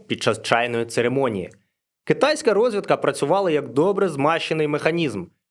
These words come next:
Була вона поділена на дві категорії. Перша —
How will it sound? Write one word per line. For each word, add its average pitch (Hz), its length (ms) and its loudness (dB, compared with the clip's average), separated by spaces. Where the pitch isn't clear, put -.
Була 165 260 2
вона 240 220 0
поділена 170 640 0
на 123 180 0
дві 120 240 0
категорії. 160 640 0
Перша — 120 500 2